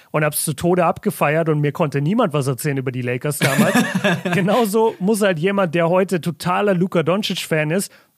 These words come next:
Speaker 1: trotzdem irgendwo realisieren, ja, Luka an sich ein geiler Spieler, aber effizienter oder effektiver Basketball, der zu vielen Siegen führt, ist es halt einfach nicht. Und ich finde,
Speaker 2: Ja.
Speaker 1: da, ich finde, da treten wir auch niemand zu nahe, wenn wir sagen, ey,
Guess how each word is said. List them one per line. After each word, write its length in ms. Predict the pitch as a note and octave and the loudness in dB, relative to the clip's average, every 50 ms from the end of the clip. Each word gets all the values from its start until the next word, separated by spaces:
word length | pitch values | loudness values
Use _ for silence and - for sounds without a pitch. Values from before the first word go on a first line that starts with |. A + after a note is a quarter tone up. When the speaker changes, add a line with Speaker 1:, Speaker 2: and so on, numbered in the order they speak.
| - | -10
Speaker 1:
trotzdem 440 | - - G#3+ A#3 - - G#3+ F#3 F3 | -2 0 0 0 0 -2 -4 -4 -2
irgendwo 360 | F3+ G3+ A#3 G#3 G3+ E3+ F3 | 0 0 0 0 0 -2 -2
realisieren, 720 | D#3 D#3 E3+ F3+ F#3 F3+ E3 D#3+ D3+ C3+ B2 D#3+ G3+ F#3+ D3+ | -2 -2 0 0 0 0 0 -2 -2 -2 -2 -2 -2 0 0
ja, 180 | C#3+ - F3 E3+ | 0 0 0 0
Luka 500 | D#3 D3 F#3+ F#3 - G3+ F3+ F3+ F#3 F3 - _ _ _ _ _ _ | 0 0 -2 0 0 2 2 2 0 -2 -4 _ _ _ _ _ _
an 220 | - - D#3 E3 D3+ | -4 0 0 2 2
sich 240 | C3 F#3 A3 - | 2 2 0 2
ein 160 | G3 F3 D#3 B2+ | 0 -2 0 0
geiler 320 | D#3+ E3 F3+ F3 D#3+ D3+ | 0 0 2 2 0 0
Spieler, 560 | - - - - F#3 G#3+ F#3+ F3 F3+ G#3+ - _ _ _ _ _ _ _ | -2 -4 -6 -6 -4 -2 -2 0 -2 -2 -4 _ _ _ _ _ _ _
aber 460 | - D#3 E3+ D#3 F3 E3 D3+ D3 - _ _ _ - | 0 0 2 4 2 2 2 0 -6 _ _ _ -6
effizienter 760 | - D#3 D3+ - D#3+ C#3+ - - F3 F3 A3 A#3+ - A3 G3+ | -6 -4 0 -2 -2 -2 -2 -2 0 0 0 2 2 2 2
oder 200 | F3 D#3 D3+ D3+ | 2 2 0 0
effektiver 640 | D#3 D#3+ - - D3+ - - - F3+ F#3+ G3+ G3+ F3+ C#3+ | -2 -2 -2 -4 -6 -6 -6 -6 -4 -2 0 2 2 2
Basketball, 560 | C3+ D3 F3 G3+ - - G3+ E3+ F3+ E3+ D3 | 2 2 2 0 0 -2 0 0 2 2 2
der 160 | D3 D3+ D3 | 0 0 -2
zu 160 | - - D3+ | -2 -4 -8
vielen 340 | B2+ - - E3 E3+ E3 D3 | -6 -4 -2 0 2 2 0
Siegen 340 | B2+ A#2+ D#3 G#3+ G#3 G#3+ G3 | 0 -2 -2 -2 -2 -4 -4
führt, 280 | - - E3+ D#3 D3 | -2 -2 -2 -2 -2
ist 280 | - - A3 A3 G3+ - | -4 -4 -2 -2 -2 -2
es 160 | F3+ C#3 - | -4 -4 -4
halt 160 | D3 B2 A2+ | -4 -6 -6
einfach 300 | A2+ A2+ A2+ A2 - - | -6 -8 -10 -10 -10 -10
nicht. 280 | A2 G#2+ G#2+ G#2 - - _ _ - _ _ _ _ | -12 -12 -12 -14 -16 -18 _ _ -20 _ _ _ _
Und 140 | - C3 D3+ | -2 0 0
ich 120 | D#3 D3+ | 0 0
finde, 240 | - G3+ G3 F#3+ F#3 | 2 2 2 4 4
Speaker 2:
Ja. 60 | F3 | 4
Speaker 1:
da, 180 | D#3+ E3+ E3 E3+ | 4 4 4 2
ich 160 | - E3 C3 - | 0 -2 -4 0
finde, 240 | - F#3 F#3 F3+ | 0 2 2 4
da 120 | E3 D#3+ D3+ | 4 4 2
treten 360 | - - F3+ F3 F3 - D#3 | 2 0 -2 -2 0 2 2
wir 80 | D#3 C#3+ | 4 4
auch 100 | D3 C3+ | 2 2
niemand 300 | D#3+ D#3 E3 E3 D3+ C#3 | 2 2 2 2 0 0
zu 120 | - - | 0 0
nahe, 300 | D3+ C#3+ C#3+ D#3+ E3 D3 C#3 | 0 2 2 2 2 2 2
wenn 120 | C#3+ C#3 | 0 0
wir 100 | C#3 C#3+ | 0 0
sagen, 280 | C3 C#3 C#3+ C#3+ C#3 C#3 | 2 2 0 0 0 -2
ey, 240 | - C3 C#3+ D3+ | -2 0 0 0